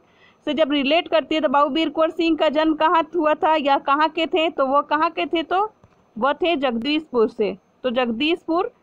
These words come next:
इसका answer होगा। अठारह सौ संतावन की क्रांति आप लोग ध्यान से देखिएगा और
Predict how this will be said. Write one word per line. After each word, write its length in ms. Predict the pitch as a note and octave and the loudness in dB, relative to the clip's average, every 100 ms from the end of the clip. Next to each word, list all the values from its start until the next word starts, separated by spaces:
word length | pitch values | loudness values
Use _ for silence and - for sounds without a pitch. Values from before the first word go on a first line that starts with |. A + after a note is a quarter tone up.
| - | -10
इसका 240 | A#3 - C#4+ | -8 -2 -2
answer 360 | C4+ B3+ C4+ | 0 0 2
होगा। 160 | A#3 G#3+ | 2 2
अठारह 320 | A3 D4 B3 | 0 2 0
सौ 180 | C#4 D4 | 0 -2
संतावन 480 | D4+ C4+ B3+ B3+ C#4 | -2 0 2 0 0
की 120 | D4 | -4
क्रांति 420 | C4 A#3+ A#3 C#4 | -2 0 -2 -2
आप 180 | C#4 C4+ | -4 -2
लोग 140 | C#4 B3 | -2 0
ध्यान 220 | C4 C#4 | -2 -2
से 100 | D4 | -2
देखिएगा 460 | C#4 D#4+ C#4 C#4+ C#4 | -4 -2 0 2 4
और 220 | D#4 | 2